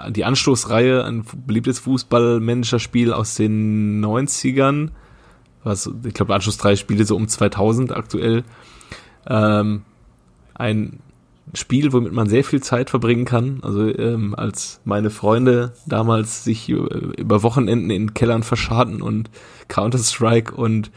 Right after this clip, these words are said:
äh, W O W, in der W O W gab's da noch nicht, und W C drei und sowas zu zocken, hab ich dann damit verbracht, mich, äh, wochenlang mit Anstoß drei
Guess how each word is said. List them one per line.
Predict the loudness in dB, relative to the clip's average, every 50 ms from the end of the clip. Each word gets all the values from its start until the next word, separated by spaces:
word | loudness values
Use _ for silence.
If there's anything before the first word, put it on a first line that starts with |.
| -20 -20 -20 -20 -20 -20 -20 -18 -10
äh, | -4 0 2 2 2 4
W | 4 6 6
O | 6 6 4
W, | 4 4 4
in | 2 2 2
der | 2 4
W | 4 4 4
O | 4
W | 2 0
gab's | 0 -2 -2 -2
da | -2
noch | -2 -2
nicht, | 0 0 -2 -2 -4 -4 -4
und | -4 -4 -4 -4 -4 -2 -2
W | -2 0
C | 2 2 2
drei | 2 2 2 4 4 4
und | 4 2
sowas | 0 -2 -2 -4
zu | -8 -8
zocken, | -4 0 0 0 0 0 -2 0
hab | 0 0
ich | -2 -4 -2
dann | 0 0 2 2
damit | 2 2 2 0
verbracht, | 0 -2 0 0 0 0 -2 -4 -6 -4
mich, | -4 -2 -4 -4 -6 -8
äh, | -8 -6 -6 -6 -6 -8 -10 -14 _ _ _ _ -20 -20 -20 -20 -20 -20 _ _ -6
wochenlang | -2 0 2 2 4 4 4 4 4 2 2 0 -2 -8 -16 -20 -20 -14 -6
mit | -4 -4 -4 -4 -4 -8 -12 -12 -14 _ -8
Anstoß | -6 -6 -4 -4 -2 0 0 0 -2 -4
drei | -6 0 2 4 4 6 4 4 2